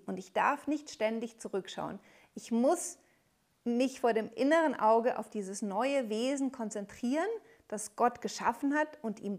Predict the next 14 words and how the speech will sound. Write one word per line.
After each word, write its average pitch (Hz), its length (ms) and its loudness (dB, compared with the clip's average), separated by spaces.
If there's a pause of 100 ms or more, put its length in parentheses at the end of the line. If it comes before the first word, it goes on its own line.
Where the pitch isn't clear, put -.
(140)
dafür 302 440 6
danken 208 480 -4 (360)
und 220 160 0
in 220 140 2
dem 196 140 -2
Bewusstsein 247 640 0
der 185 160 0
Kindschaft 349 760 0
und 196 120 -8
der 165 140 -2 (160)
Dankbarkeit 269 760 2
für 196 160 -6
dieses 277 460 -2
neue 196 420 -2